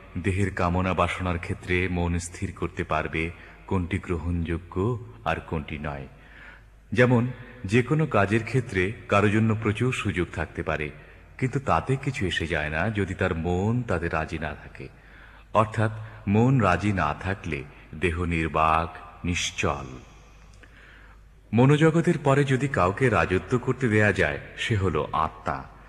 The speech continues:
এই আত্মাকে কেন্দ্র করে সুদীর্ঘ তপস্যা চলছে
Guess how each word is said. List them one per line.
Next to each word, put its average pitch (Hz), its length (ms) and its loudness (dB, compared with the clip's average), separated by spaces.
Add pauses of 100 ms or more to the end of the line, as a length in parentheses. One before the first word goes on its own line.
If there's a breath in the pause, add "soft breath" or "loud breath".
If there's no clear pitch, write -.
(420 loud breath)
এই 117 200 6
আত্মাকে 135 500 2
কেন্দ্র 123 360 6
করে 123 260 4
সুদীর্ঘ 131 460 2
তপস্যা 107 520 0
চলছে 104 540 0